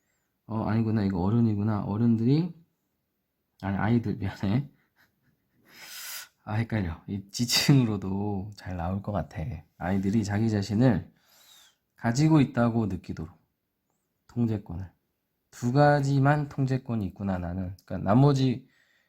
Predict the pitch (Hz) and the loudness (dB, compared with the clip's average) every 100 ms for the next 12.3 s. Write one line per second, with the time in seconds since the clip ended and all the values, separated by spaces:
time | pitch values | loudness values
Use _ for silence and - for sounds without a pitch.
0 | _ _ 131 127 120 113 123 117 120 113 | _ _ 0 4 4 4 2 2 0 2
1 | 110 92 101 117 117 117 104 92 87 85 | 0 0 2 2 2 0 -2 -6 -8 -8
2 | - 104 87 87 101 104 98 101 113 113 | -6 -6 -4 -2 0 0 -2 -2 0 0
3 | 110 104 117 113 110 107 101 95 - 107 | -4 -6 -2 -2 -2 -4 -2 -2 -2 -4
4 | 104 - _ _ _ _ 98 98 117 123 | -4 -10 _ _ _ _ -8 -4 0 2
5 | 120 107 107 _ _ _ _ _ - 117 | 2 -2 -6 _ _ _ _ _ -12 -2
6 | 135 131 123 123 123 117 110 123 135 156 | 4 4 4 4 4 2 2 0 0 -2
7 | - _ _ _ _ 98 104 127 131 123 | -8 _ _ _ _ -8 -4 -6 -4 -6
8 | 120 - 131 113 101 98 92 85 78 - | -4 0 2 2 0 -4 -2 -4 -8 -12
9 | _ _ _ _ _ _ _ _ _ - | _ _ _ _ _ _ _ _ _ -12
10 | 92 92 87 82 92 _ _ _ _ _ | -6 -4 -4 -6 -10 _ _ _ _ _
11 | _ _ _ _ _ _ 98 95 101 98 | _ _ _ _ _ _ -12 -6 -4 -2
12 | 90 85 | -4 -6